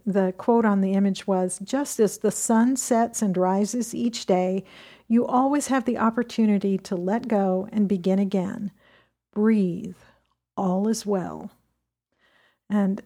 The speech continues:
you know, those are just a few of the things that, like I said, I collect those. I've started,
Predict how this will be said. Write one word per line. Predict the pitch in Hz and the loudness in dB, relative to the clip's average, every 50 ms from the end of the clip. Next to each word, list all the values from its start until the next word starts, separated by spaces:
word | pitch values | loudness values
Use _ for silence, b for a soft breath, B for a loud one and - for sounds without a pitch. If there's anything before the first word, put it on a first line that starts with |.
| _ | _
you | - 277 262 | -2 0 2
know, | 262 277 285 | 2 2 4
those | 277 330 349 330 | 4 4 4 4
are | 349 311 | 4 4
just | 294 277 247 - | 4 2 2 2
a | 269 | 0
few | 247 - - 254 254 254 | 0 0 2 4 4 4
of | 247 | 4
the | 220 233 | 4 2
things | 233 - 240 226 226 220 220 220 - | 2 4 4 6 6 6 6 4 4
that, | - 208 196 - - 220 | 2 0 0 0 -2 -2
like | 220 226 240 240 | -2 -2 0 0
I | - 247 | -2 -2
said, | - - 196 170 | -2 0 0 2
I | 190 190 | 2 2
collect | 190 190 - - 226 233 240 254 247 - - | 0 -2 -4 -2 2 4 4 2 2 0 0
those. | 220 214 208 202 208 202 208 - | 2 4 4 4 4 2 2 0
I've | 208 196 - | -2 -2 -2
started, | - - - 233 240 240 233 226 214 208 220 | -4 -2 2 2 4 4 4 2 2 0 -4